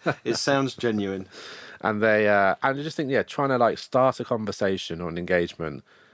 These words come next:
Speaker 1: not with any preconceived ideas on what you think is right or wrong, but you really try to have an open dialogue.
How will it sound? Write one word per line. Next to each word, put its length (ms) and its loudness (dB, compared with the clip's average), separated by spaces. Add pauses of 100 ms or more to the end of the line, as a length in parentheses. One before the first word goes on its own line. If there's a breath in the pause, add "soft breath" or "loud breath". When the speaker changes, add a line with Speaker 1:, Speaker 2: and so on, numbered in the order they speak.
(260 soft breath)
Speaker 1:
not 340 0
with 360 2
any 280 -2
preconceived 920 -4
ideas 600 0
on 140 -8
what 180 -4
you 280 -2
think 520 -6 (540)
is 140 -2
right 240 2
or 80 -2
wrong, 440 -4 (320)
but 100 -6
you 160 -6
really 520 2
try 240 2
to 80 -16
have 200 -2
an 60 -6
open 220 -6
dialogue. 480 -2